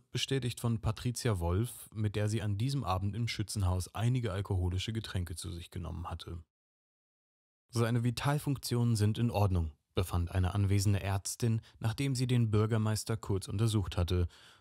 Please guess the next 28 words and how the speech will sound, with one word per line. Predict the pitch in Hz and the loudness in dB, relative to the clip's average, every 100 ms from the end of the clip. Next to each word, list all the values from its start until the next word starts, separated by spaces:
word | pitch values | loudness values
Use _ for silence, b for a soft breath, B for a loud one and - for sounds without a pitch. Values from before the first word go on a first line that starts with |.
| B | B
Scheinbar | - 127 131 95 | 0 2 4 6
hatte | 87 95 | 6 4
seine | 90 92 90 | 4 4 4
Starre | - 90 90 | 2 2 4
mit | 95 101 | 2 2
einer | 110 120 | 2 2
Wunscherfüllung | 113 107 90 87 87 82 | 2 2 0 -2 0 0
zu | - 85 | -2 -6
tun. | - 82 80 78 b b b | -4 -4 -4 -6 b b b
Er | - 98 | -2 2
wurde | 101 110 | 4 2
von | 104 107 | 2 4
mehreren | 104 117 131 135 127 | 4 4 2 2 2
Männern | 95 104 104 | 4 4 2
weggetragen | 98 92 107 - 101 98 104 101 | 0 0 -4 0 2 2 0 -4
und | 113 | -6
abseits | 110 - 117 113 - - | -6 -4 -2 -2 -4 -4
der | 117 | 0
neugierigen | 110 101 104 101 110 107 | 2 2 2 2 2 2
Blicke | 90 87 101 | 0 0 0
sanft | 104 95 82 - - | 0 0 0 -4 -4
gebettet. | 101 82 80 92 - _ _ _ _ _ - | -4 -2 -6 -8 -12 _ _ _ _ _ -4
Annette | 95 98 95 | 2 4 4
Müller | 104 113 120 117 | 4 4 4 2
ordnete | 110 113 120 120 127 123 | 2 4 2 2 0 -2
pflichtbewusst | - 113 101 - 104 101 - | 0 0 0 0 2 2 0
die | 110 | -2
Unterlagen, | 123 123 98 82 87 95 | 0 2 4 4 2 0